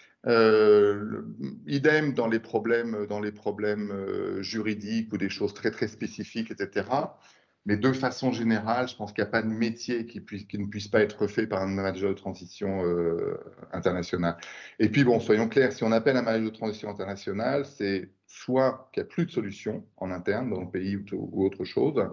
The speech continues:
soit parce qu'on sait aussi que ça va être un plus et que ça va marcher.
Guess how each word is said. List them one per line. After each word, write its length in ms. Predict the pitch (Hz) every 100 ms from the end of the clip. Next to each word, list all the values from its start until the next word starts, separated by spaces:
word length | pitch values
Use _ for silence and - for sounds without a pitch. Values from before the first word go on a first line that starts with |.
| - - - - - _
soit 300 | - 135 143
parce 160 | 131 -
qu'on 120 | 131
sait 180 | - 139
aussi 580 | 127 131 - 151 185
que 420 | 175 127 131 143 -
ça 180 | - 123
va 80 | 117
être 180 | 113 113
un 80 |
plus 360 | 113 127 139 135
et 40 |
que 60 | -
ça 120 | 107
va 120 | 95
marcher. 380 | 95 95 - -